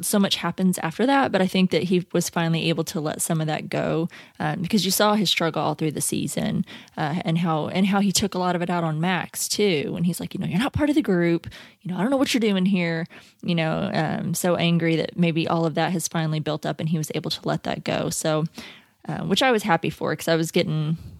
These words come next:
a little bit irritated starting to if, if we had to see much more of, of that kind of stuff from Mike, 'cause I just didn't feel it was, like, very good for his character, and that, that's all that we got to see is him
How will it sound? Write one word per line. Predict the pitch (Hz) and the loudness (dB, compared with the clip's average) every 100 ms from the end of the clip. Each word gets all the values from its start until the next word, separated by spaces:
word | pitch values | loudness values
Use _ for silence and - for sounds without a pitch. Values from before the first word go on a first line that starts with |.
| - | -4
a | 175 | 2
little | 165 | 2
bit | 170 | 2
irritated | - 160 156 156 151 151 165 170 - | 4 4 4 0 2 2 0 -4 -4
starting | - 175 156 147 | 4 4 4 0
to | - | 0
if, | 156 156 - - | 0 0 -4 -10
if | 165 | -6
we | 170 | -2
had | 170 208 | -2 -2
to | |
see | - 170 | 0 0
much | 151 - - | 0 -2 0
more | 165 156 151 | 0 0 0
of, | 180 - | -4 -4
of | 156 151 - - _ _ | -2 -2 -6 -20 _ _
that | 156 - _ - | -4 -4 _ -18
kind | - 160 156 | -6 -2 -2
of | |
stuff | - - 147 | -4 -6 -6
from | - 156 | -4 -2
Mike, | 151 160 - - - - | -2 -2 -6 -12 -18 -10
'cause | - 220 | -2 0
I | |
just | 214 - | 0 0
didn't | 196 175 | 0 2
feel | 180 | 0
it | 165 | 2
was, | 156 170 | 0 -2
like, | 165 151 - | -4 -4 -2
very | 160 | -2
good | 156 156 | 0 -4
for | 156 | -4
his | 147 | -6
character, | - 185 180 - 170 | -6 -6 -6 -6 -4
and | 160 156 | -2 -2
that, | 202 | -4
that's | - - | -12 -2
all | 165 160 | 2 2
that | 156 | 0
we | 160 | -2
got | 156 - | -4 -4
to | |
see | - 175 156 | -4 0 0
is | 151 | 0
him | - 156 | 0 0